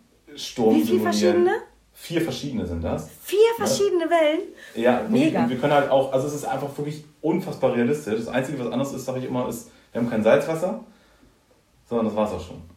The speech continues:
Speaker 1: Ne?
Speaker 2: Okay, dann komm ich nicht. Ver-,
Speaker 1: Genau.
Speaker 2: hab ich
Speaker 1: Nee,
Speaker 2: schon keinen Bock
Speaker 1: weiß
Speaker 2: drauf.
Speaker 1: genau, Chlorwasser,
Speaker 2: <laughs> Ich liebe
Speaker 1: Chlorwasser.
Speaker 2: Salzwasser.
Speaker 1: Ja, nee, das, äh, können wir nicht bringen. Also Chlorwasser reicht schon, das ist schon krass.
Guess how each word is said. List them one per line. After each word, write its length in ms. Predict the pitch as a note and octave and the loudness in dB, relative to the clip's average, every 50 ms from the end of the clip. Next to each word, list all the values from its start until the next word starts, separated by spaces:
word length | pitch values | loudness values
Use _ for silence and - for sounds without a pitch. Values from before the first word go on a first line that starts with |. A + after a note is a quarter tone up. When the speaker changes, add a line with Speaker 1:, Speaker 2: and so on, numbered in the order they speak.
| - _ - | -20 _ -4
Speaker 1:
Ne? 240 | A2+ A#2+ - - - - | -2 0 0 0 0 -2
Speaker 2:
Okay, 240 | G#3 G#3 - A3+ G#3+ | -2 0 0 0 0
dann 140 | A3 G#3+ | 0 -2
komm 180 | - B3 A#3 A#3 | -2 -2 -2 -2
ich 120 | G#3+ F#3+ | -2 -2
nicht. 280 | F#3+ F#3+ F#3 F#3 - - - _ _ _ _ _ _ _ | -2 -2 -2 -2 -4 -10 -18 _ _ _ _ _ _ _
Ver-, 160 | - - - | -10 -4 0
Speaker 1:
Genau. 240 | B2+ C3+ - - - | 2 4 4 4 4
Speaker 2:
hab 100 | C4+ C#4+ | 4 4
ich 60 | D4 C#3+ | 6 8
Speaker 1:
Nee, 60 | D#3 | 8
Speaker 2:
schon 120 | D#3+ D#3 D3+ | 8 8 8
keinen 120 | D3+ - | 8 8
Bock 100 | - - | 8 8
Speaker 1:
weiß 80 | - - | 8 6
Speaker 2:
drauf. 200 | - E4+ - - - C#5+ - - - A4 | 6 2 2 4 4 4 4 4 4 6
Speaker 1:
genau, 240 | - D3+ D3+ D3 C#3+ | 6 8 8 8 6
Chlorwasser, 420 | - - C#3+ D3+ D#3 D3 C#3+ - D3 | 6 6 6 8 8 8 6 6 4
Speaker 2:
<laughs> 40 | C3 | 4
Ich 80 | A2+ - | 4 4
liebe 200 | - - - A#3 | 4 4 4 6
Speaker 1:
Chlorwasser. 280 | A#3 D#4 D4+ D4+ D4 - | 6 6 6 4 4 2
Speaker 2:
Salzwasser. 320 | C4+ C4+ - C4 A3+ - - - E4+ - - - D#4 C4 - - D#4+ | 2 0 2 0 0 0 0 0 0 0 0 0 -2 -2 0 0 2
Speaker 1:
Ja, 260 | B3 G#2+ - - - - | 2 2 2 2 0 -2
nee, 180 | A2+ A2 A2 | 2 4 4
das, 360 | A2 G#2+ A2 G#2+ - - - | 4 4 2 0 -2 -4 -4
äh, 120 | - G#2+ G#2+ | -2 -2 -2
können 180 | - A2+ G#2+ | 0 -2 -2
wir 60 | G2+ F#2+ | -2 -2
nicht 180 | F#2+ - - | -6 -8 -8
bringen. 240 | F2 F2 E2+ D#2+ E2 F2 | -6 -6 -6 -6 -6 -6
Also 240 | G2 G2+ A2 A2 G#2+ | -2 0 2 0 2
Chlorwasser 480 | - - B2+ A2 A#2+ A2+ - A2+ G2+ A2 | 6 8 8 8 8 6 2 2 2 4
reicht 220 | A#2 A2+ A2+ - | 2 2 2 0
schon, 180 | - F2+ F2 F2 | -4 -6 -4 -4
das 160 | G2 F#2+ - | -6 -6 -6
ist 120 | A2 - | -8 -8
schon 180 | - F#2 F#2 F#2 | -8 -10 -10 -10
krass. 120 | - - | -6 -2